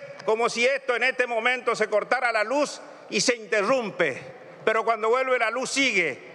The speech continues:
Acá no es así, presidente, no se interrumpe,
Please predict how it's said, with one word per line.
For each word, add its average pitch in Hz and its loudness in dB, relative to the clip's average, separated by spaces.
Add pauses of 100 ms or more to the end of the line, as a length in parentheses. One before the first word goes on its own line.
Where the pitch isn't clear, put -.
(120)
Acá 214 0
no 208 0
es 220 0
así, 233 0
presidente, 175 0
no 254 2
se 240 -2
interrumpe, 196 0